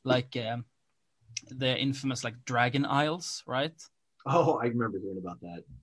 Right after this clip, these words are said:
Speaker 2: Yeah.
Speaker 1: Yeah, right? So they might, like, make an expansion around that, 'cause they did have concept art and ideas for that expansion.
Speaker 2: Yeah. Yeah.
Speaker 1: Like, uh, the, the, the, the residue of the idea for it was in the game, which is where all the theories came from.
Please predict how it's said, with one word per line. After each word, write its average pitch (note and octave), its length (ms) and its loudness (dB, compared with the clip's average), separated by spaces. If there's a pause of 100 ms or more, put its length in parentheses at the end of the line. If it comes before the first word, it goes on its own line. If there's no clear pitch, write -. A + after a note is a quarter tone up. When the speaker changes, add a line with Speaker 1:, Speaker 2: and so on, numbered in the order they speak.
Speaker 2:
Yeah. - 200 -6
Speaker 1:
Yeah, C#3+ 320 2
right? C#3 360 2
So - 360 -4
they C#3 120 4
might, C#3+ 260 2
like, B2+ 180 -2
make C3 180 -2
an C3 80 -4
expansion B2+ 540 -6
around B2+ 480 -2
that, - 240 -6
'cause B2 140 -12
they B2 120 -8
did C3 240 -4
have B2 280 -6
concept - 500 -10
art A2 280 -6
and A#2 120 -10
ideas B2 400 -6
for - 180 -10
that - 220 -14
expansion. - 520 -14 (720)
Speaker 2:
Yeah. F2 400 -6 (880)
Yeah. E2 220 -12
Speaker 1:
Like, B2 220 -10
uh, A2+ 320 -8
the, A#2+ 160 -6
the, A2 280 -10
the, A2+ 260 -10 (140)
the A2 180 -14 (220)
residue C3 580 0
of G#2+ 120 -4
the A2+ 100 -4
idea A2+ 420 -2
for - 160 -12
it - 180 -14
was A#2 220 -8
in A#2 220 -6
the G#2 80 -8
game, G#2+ 320 -8
which - 160 -12
is A2+ 120 -12
where A2 140 -8
all G#2 120 -6
the A2 100 -10
theories A2 460 -8
came - 200 -14
from. - 220 -20